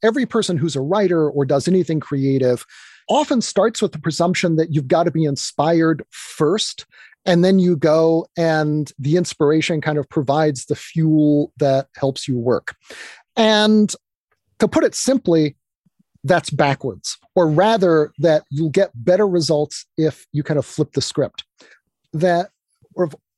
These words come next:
when you look at the working routines of creative people, one of the things that you find is that they're actually kind of boring.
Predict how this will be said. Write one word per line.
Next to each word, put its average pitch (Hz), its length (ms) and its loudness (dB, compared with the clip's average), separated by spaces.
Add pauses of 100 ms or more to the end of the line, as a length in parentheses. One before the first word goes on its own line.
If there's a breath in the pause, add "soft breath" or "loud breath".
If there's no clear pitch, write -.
(220)
when 196 140 4
you 202 100 4
look 294 160 0
at 254 100 -2
the 175 100 2
working 156 500 0
routines 147 720 -2
of 143 160 -2
creative 135 540 -2
people, - 400 -6 (640 soft breath)
one 160 320 2
of 277 80 2
the 233 60 0
things 196 300 2
that 202 100 -6
you 165 100 0
find 156 500 -2 (160)
is 139 540 0 (100)
that 135 540 0 (460 soft breath)
they're 214 180 2
actually 370 220 -2
kind 202 220 -2
of 143 120 -2
boring. - 440 -4